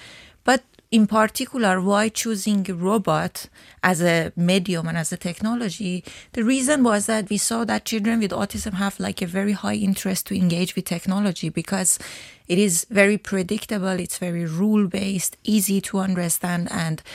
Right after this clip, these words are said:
when you are interacting with technology, you always know what is going to come next. But the technology itself doesn't have, like, a social interface on it.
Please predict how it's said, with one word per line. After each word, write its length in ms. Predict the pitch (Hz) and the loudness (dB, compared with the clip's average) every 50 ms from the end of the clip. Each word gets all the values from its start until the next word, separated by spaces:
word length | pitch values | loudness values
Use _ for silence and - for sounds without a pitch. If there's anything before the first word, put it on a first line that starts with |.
| - - - - - | -18 -18 -20 -2 0
when 140 | 190 190 | 4 4
you 100 | 185 190 | 6 6
are 60 | 185 185 | 4 4
interacting 480 | 180 180 - 208 196 190 - 214 202 | 2 2 0 0 0 0 0 0 0
with 120 | 190 190 - | 0 0 -2
technology, 600 | - 190 - - 196 196 202 202 202 - - 180 | -2 -6 -2 0 0 0 2 0 0 -2 -2 -2
you 40 | |
always 380 | - - 185 185 196 196 175 160 | 0 0 0 2 0 0 0 0
know 140 | 180 180 170 | -2 -2 -2
what 200 | 165 170 165 165 | -2 -2 -2 -2
is 240 | 170 - - - - - - - - - - | -4 -4 -6 -8 -12 -18 -20 -20 -20 -20 -18
going 220 | - - 185 180 175 | -16 -6 -2 -2 -2
to 100 | - 180 | -2 -2
come 280 | - - 180 170 175 175 | -2 -2 -2 0 0 0
next. 380 | 160 147 - - - - - - - - - - - _ | -2 -2 -4 -4 -6 -8 -8 -12 -18 -20 -20 -20 -10 _
But 260 | - 233 269 277 - | 4 4 4 4 2
the 100 | - 277 | -2 -4
technology 640 | 254 - 233 220 214 - 226 240 254 254 269 247 - - | -2 0 -2 -2 0 0 0 0 0 0 -4 -4 -6 -4
itself 680 | - 208 190 - - - 254 247 233 190 285 - - - | -4 -4 -4 -2 -2 -2 0 2 2 2 0 -2 -4 -4
doesn't 320 | 208 214 196 220 214 208 | -2 -2 0 0 0 0
have, 260 | 185 208 214 190 196 | 0 0 -2 -2 -2
like, 220 | 196 185 180 - - | -2 -4 -4 -4 -2
a 60 | 170 | -2
social 420 | - - 202 190 190 - 202 185 | 0 0 0 -2 -2 -2 -2 -4
interface 760 | 180 - 202 180 - - 180 165 - - - 156 151 - - | -2 -2 -4 -4 -2 -4 -6 -6 -6 -4 -4 -4 -2 -2 -4
on 140 | - - 170 | -4 -4 -4
it. 180 | - 190 - | -4 -4 -6